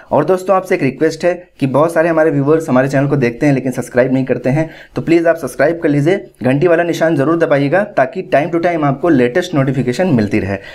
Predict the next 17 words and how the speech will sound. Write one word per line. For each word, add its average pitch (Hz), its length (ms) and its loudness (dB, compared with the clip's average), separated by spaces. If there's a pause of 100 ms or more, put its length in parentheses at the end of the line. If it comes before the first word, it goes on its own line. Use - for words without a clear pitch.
(140)
तो 143 60 -6
चलिए 208 240 0
दोस्तों, 196 360 -2
बिना 139 180 2
देरी 151 220 0
किए 151 140 0
हुए 160 120 2
स्टार्ट 113 260 -2
करते 123 260 0
हैं। 180 180 0 (240)
सबसे 175 240 -2
पहले 196 280 0
स्टेप 196 240 -4
में 180 80 -2
हम 165 140 0
लोग 165 140 0
देखेंगे 147 340 0